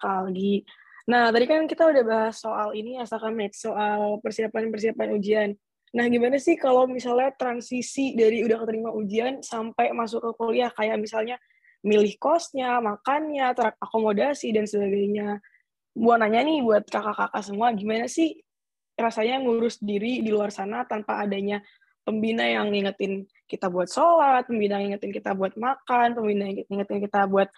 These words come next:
mandi? Biasa kan kalau di Alka selalu ada pembina yang ngingetin ya, tapi kalau di luar tuh kita harus ngurus dirinya sendiri. Gimana sih cara ngurus diri gitu, itu tanpa adanya pembina? Mungkin boleh dari Kak Algi dulu atau dari Kak Marisa?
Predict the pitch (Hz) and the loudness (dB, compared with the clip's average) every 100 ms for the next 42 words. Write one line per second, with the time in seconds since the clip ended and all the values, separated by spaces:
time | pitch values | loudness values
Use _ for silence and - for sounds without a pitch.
0 | _ - 254 294 262 226 269 359 339 320 | _ -4 -2 0 0 0 0 0 0 2
1 | 247 226 226 320 302 226 208 196 202 202 | 4 4 2 -2 -2 -2 0 -2 -4 -4
2 | 196 196 196 196 - 269 226 - _ _ | -4 -4 -4 -6 -4 0 -2 -2 _ _
3 | - 220 277 294 262 226 226 233 311 311 | -6 -2 0 2 2 2 0 0 -2 -4
4 | - _ _ _ _ - 240 302 311 - | -6 _ _ _ _ -10 -2 0 0 0
5 | 247 247 247 - 226 226 220 226 226 240 | 0 2 2 -2 -4 -2 -2 -4 -6 -6
6 | 226 226 220 240 247 302 - _ - 220 | -4 -4 -2 -4 -4 -6 -8 _ -2 0
7 | 233 226 226 226 208 214 214 202 208 _ | 0 0 0 -2 -6 -4 -4 -6 -8 _
8 | - 226 247 240 220 202 190 190 202 190 | -12 -6 -2 -2 -2 -2 -4 -6 -6 -4
9 | 185 226 214 214 269 247 208 240 226 208 | -4 -4 -4 -2 -2 0 2 4 2 2
10 | 220 - _ _ _ _ - 220 226 220 | -2 -6 _ _ _ _ 2 4 4 0
11 | 214 269 285 240 226 226 220 220 - | 0 0 0 -2 -4 -6 -6 -8 -8